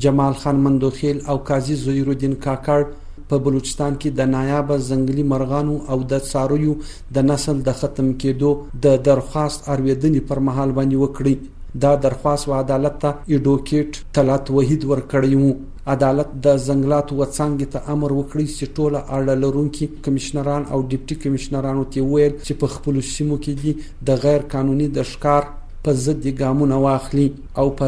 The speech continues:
ځانګړې توګه هغه مرغان چې نسل یې له خطر سره مخامخ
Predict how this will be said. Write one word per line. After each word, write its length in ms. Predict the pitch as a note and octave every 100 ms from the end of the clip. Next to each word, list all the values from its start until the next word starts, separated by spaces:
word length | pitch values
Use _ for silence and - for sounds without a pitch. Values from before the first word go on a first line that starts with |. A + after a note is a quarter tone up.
| B2+
ځانګړې 380 | C3+ C3+ D3 C#3+ C#3+
توګه 220 | D3 C#3+ A2+
هغه 180 | D3 C3 C#3
مرغان 400 | C3+ C3 C#3+ C#3+ - -
چې 80 | - C#3
نسل 220 | D3 - -
یې 80 | C3 - C#3
له 80 | B2+
خطر 360 | C3+ - D3+ B2
سره 220 | C#3 C3 C3
مخامخ 420 | B2 C#3+ C3 C3